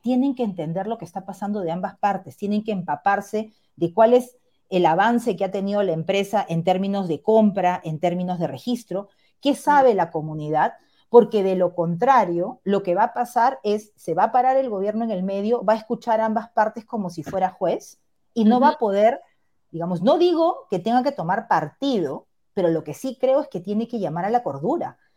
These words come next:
Speaker 1: Si el gobierno es consciente que ese es un terreno privado, tiene que transmitir a las com-, a la comunidad que están invadiendo, y la invasión y entrar en una propiedad privada es un delito. Muchas veces, en más de,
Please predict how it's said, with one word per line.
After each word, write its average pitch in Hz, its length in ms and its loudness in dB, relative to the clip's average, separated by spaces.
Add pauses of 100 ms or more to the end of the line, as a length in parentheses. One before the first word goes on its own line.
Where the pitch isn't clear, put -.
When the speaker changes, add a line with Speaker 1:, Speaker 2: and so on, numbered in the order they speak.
(100)
Speaker 1:
Si 214 200 0
el 185 100 2
gobierno 294 600 2 (560)
es 254 160 6
consciente 233 800 0
que 202 100 -4
ese 233 100 -4
es 247 120 -8
un 254 140 -4
terreno 202 560 -2
privado, 175 800 0 (440)
tiene 339 420 0
que 240 120 2
transmitir 175 760 -2
a 202 60 4
las 165 160 -2
com-, 160 300 -8
a 165 80 -2
la 160 160 2
comunidad 165 720 -2 (280)
que 226 80 -2
están 247 300 2
invadiendo, 214 920 -2
y 208 120 0
la 190 100 0
invasión 185 580 0 (500)
y 208 140 4
entrar 240 500 2
en 202 120 -2
una 233 180 0
propiedad 208 360 -2
privada 220 360 0
es 247 140 -6
un 311 120 -4
delito. 269 640 -2 (680)
Muchas 277 460 4
veces, 247 320 4
en 175 140 -2
más 285 200 2
de, 226 180 2